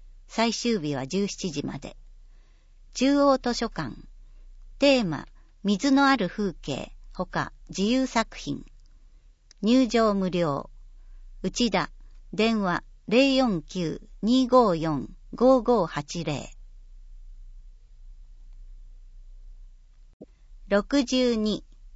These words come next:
募集。水谷東太極拳同好会。毎週木曜九時三十分から十一時三十分。水谷東公民館。二十四式太極拳、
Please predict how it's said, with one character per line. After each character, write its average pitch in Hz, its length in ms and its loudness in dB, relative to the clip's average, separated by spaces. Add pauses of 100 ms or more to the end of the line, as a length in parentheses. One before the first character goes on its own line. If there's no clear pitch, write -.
募 185 140 2
集。 208 540 0 (1000)
水 214 260 0
谷 247 260 4
東 185 500 -2
太 247 220 2
極 269 320 -2
拳 160 260 0
同 202 220 4
好 202 260 0
会。 - 380 -8 (880)
毎 247 220 4
週 262 280 0
木 233 300 0
曜 196 380 2
九 285 120 2
時 247 140 -2
三 233 260 0
十 240 140 -2
分 175 320 -4
か 147 140 -4
ら 135 200 -4
十 247 240 2
一 254 240 -2
時 190 120 -4
三 185 280 -2
十 180 140 -8 (140)
分。 - 240 -8 (800)
水 202 240 2
谷 233 260 2
東 202 380 -2
公 220 200 2
民 196 260 0
館。 - 280 -10 (1080)
二 269 180 6
十 233 260 4
四 196 260 2
式 - 260 -6
太 196 260 -2
極 - 320 -6
拳、 - 260 -8